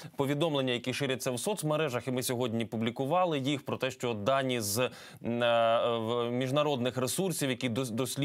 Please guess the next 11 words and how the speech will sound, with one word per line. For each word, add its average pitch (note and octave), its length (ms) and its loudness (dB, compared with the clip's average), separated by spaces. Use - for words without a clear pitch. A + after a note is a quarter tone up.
досліджують, A2+ 560 -2
е, A2+ 320 2
стан A#2+ 340 2
повітря C3+ 520 0
у A2+ 60 0
найбільших A2+ 500 -2
містах. G#2 380 -4
Вони A#2+ 260 -2
учора C#3 340 0
ставили C3 400 0
Київ C3 400 -2